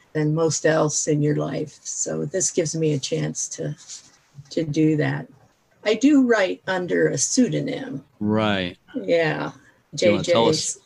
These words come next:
Speaker 1: yeah, it's J J Scott, J
Speaker 2: Yeah.
Speaker 1: for J-, John, J for Jessica, and Scott's my son. So I've got the kids and the husband there. Yeah.
Speaker 2: That's
Speaker 1: I,
Speaker 2: cool.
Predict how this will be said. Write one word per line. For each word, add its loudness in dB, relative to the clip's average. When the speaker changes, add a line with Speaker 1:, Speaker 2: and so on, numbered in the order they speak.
Speaker 1:
yeah, 2
it's -4
J 4
J 2
Scott, -2
J 2
Speaker 2:
Yeah. 0
Speaker 1:
for 0
J-, -10
John, 0
J 2
for -2
Jessica, 0
and 2
Scott's 0
my 2
son. -2
So -8
I've -8
got 0
the -6
kids 0
and -2
the -2
husband 2
there. -2
Yeah. 0
Speaker 2:
That's -4
Speaker 1:
I, 0
Speaker 2:
cool. 0